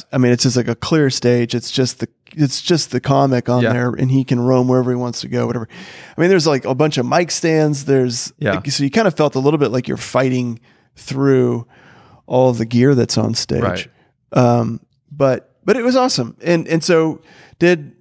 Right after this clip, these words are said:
Speaker 1: did stand up, then went into the characters. Uh, Ricky Rhodes did really, really well. Everyone really liked, liked
Speaker 2: Yeah.
Speaker 1: him. And that was not totally surprising, but just like, "Oh, cool."
Speaker 2: Did they laugh at your joke about free ticket or?
Speaker 1: They did. Yeah,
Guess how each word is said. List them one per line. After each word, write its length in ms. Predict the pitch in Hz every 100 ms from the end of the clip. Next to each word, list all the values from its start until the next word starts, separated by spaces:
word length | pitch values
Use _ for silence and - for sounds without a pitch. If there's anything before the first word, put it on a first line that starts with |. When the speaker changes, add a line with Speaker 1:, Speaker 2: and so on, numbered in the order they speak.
| _
Speaker 1:
did 160 | 151
stand 240 | 147 185 180
up, 100 | 175
then 120 | 160
went 120 | 160 151
into 100 | 139
the 80 |
characters. 760 | 139 180 165 156 160 160 156 - _ _ _ _
Uh, 320 | - 127 123 120
Ricky 220 | 160 190
Rhodes 280 | 156 151 131
did 180 | 139 123
really, 240 | 147 143
really 240 | 131 131 123
well. 320 | 120 120 117
Everyone 360 | 123 131 123 120
really 280 | 123 127 120
liked, 460 | 110 113 - - - -
liked 160 | 123
Speaker 2:
Yeah. 140 | 110 98
Speaker 1:
him. 340 | 107 104 - _ -
And 360 | 139 120 113 -
that 280 | 135 127
was 300 | 123 117 - - _ - - - - _ _ _ -
not 240 | 170 180 -
totally 280 | 151 143
surprising, 580 | 127 117 120 117 123 131
but 220 | 113 120
just 200 | - 123 123
like, 180 | 113 -
"Oh, 120 | 208
cool." 340 | - 202 123 -
Speaker 2:
Did 160 | 110 127
they 80 | 127
laugh 260 | 113 110
at 60 | 107
your 120 | 98
joke 260 | 101 98 98
about 340 | 98 92 -
free 200 | - 101
ticket 340 | - 95 101 92
or? 220 | 98 98
Speaker 1:
They 100 | 165
did. 480 | 170 175 160 120 - -
Yeah, 500 | 156 139 127 113